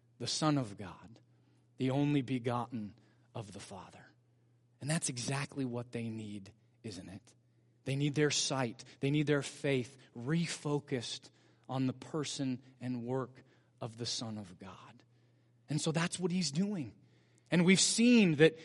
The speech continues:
that he lays out these seven descriptions of Jesus. Don't know if you're aware of this, but the number seven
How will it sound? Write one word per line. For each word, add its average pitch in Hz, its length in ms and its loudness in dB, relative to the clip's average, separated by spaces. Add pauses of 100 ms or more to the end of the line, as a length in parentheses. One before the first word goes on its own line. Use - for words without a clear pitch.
(100)
that 170 120 6
he 190 380 4
lays 208 440 8
out 208 240 6
these 165 180 4
seven 214 520 4
descriptions 180 1000 0
of 135 160 -6
Jesus. 143 800 -4 (340)
Don't 175 140 -4
know 185 80 2
if 165 100 -4
you're 180 100 2
aware 165 280 8
of 139 80 2
this, 131 180 -2
but - 180 -6
the 143 60 -2
number 151 300 0
seven 139 640 2